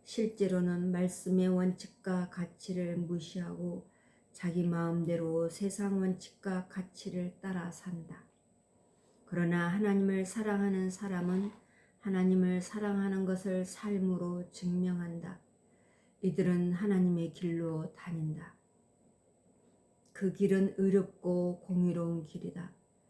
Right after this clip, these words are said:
모든 영역의 세상의 가치 기준이 아니라 하나님 말씀의 원칙과 가치를 기준으로 삼고 구체적으로 삶에 적용하며 산다.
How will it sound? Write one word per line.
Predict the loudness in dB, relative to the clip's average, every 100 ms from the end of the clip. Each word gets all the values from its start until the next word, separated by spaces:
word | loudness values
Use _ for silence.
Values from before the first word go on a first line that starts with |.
| _ _ _ -4
모든 | 2 6 8 8 8
영역의 | 6 6 6 4 4 2 0
세상의 | -2 -6 -2 0 2 0 -2
가치 | -4 -6 -6 -6 -2
기준이 | -2 0 0 0
아니라 | 0 -4 -4 -6 -6 -8 -14 _ _ _
하나님 | -2 4 6 8 6 4
말씀의 | 4 0 0 2 2 2 0 0
원칙과 | 0 0 -6 -18 -10 -8 -6
가치를 | -6 -8 -8 -8 -2 0 -2 -4
기준으로 | -12 -10 -4 -4 -4 -6
삼고 | -10 -10 -10 -12 -14 -12 -12 -16 _ _ _ _ _ _
구체적으로 | -10 -10 -2 -2 2 0 2 0 0
삶에 | -4 -4 0 4 4 2 -4
적용하며 | -6 -2 0 0 -2 -4 -6
산다. | -10 -12 -8 -8 -8 -12